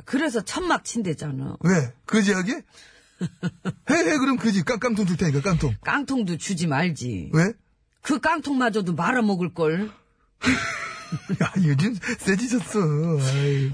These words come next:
Speaker 1: 일 안 하면 이런 욕 들어먹는 건 당연한 거예요.
Speaker 2: 당연하지. 이런 얘기 듣기 싫으면 일해.
Speaker 1: 예.
Speaker 2: 그거 하면 됩니다.
Speaker 1: 그렇습니다.
Speaker 2: 쇼하라고 세비 주는 거 아니에요. 일해, 일해.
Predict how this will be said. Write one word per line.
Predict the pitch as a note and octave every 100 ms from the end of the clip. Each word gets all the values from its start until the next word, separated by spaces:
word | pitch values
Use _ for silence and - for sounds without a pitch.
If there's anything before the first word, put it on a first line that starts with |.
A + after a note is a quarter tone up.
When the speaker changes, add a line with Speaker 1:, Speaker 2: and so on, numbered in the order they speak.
| C#3
Speaker 1:
일 | A#3+ C#4+
안 | A#3 C4
하면 | A#3+ A3 F#3+ E3
이런 | E3 A#3 A3 F3
욕 | A#3
들어먹는 | - C4+ A3+ G#3 F#3+ F3
건 | D#3 D#3 C3+
당연한 | - - A#3 G#3
거예요. | D#3 E3 E3+ D#3+ C#3+ -
Speaker 2:
당연하지. | F3 F3 F3 D#3+ C#3+ C#3 C#3+ C3+ -
이런 | F#3+ C#4+
얘기 | F4+ C4
듣기 | F#3 A3
싫으면 | A3 A#3
일해. | F3 G3+ A3 A#3 - -
Speaker 1:
예. | F3+ E3 B2 G2
Speaker 2:
그거 | D#3+ D4
하면 | D#4 D#3
됩니다. | E3 E3+ C3+ -
Speaker 1:
그렇습니다. | A#3 G#3+ - C#3+ A#2 G2 F#2 -
Speaker 2:
쇼하라고 | - D4+ D#4 B3 B3+
세비 | G3 A3 G#3+
주는 | E3+ F3+
거 |
아니에요. | C3+ C#3 D#3+ A#2+ A#2+ C3
일해, | D#3+ A#3 G3+
일해. | D#3+ D#3+ C4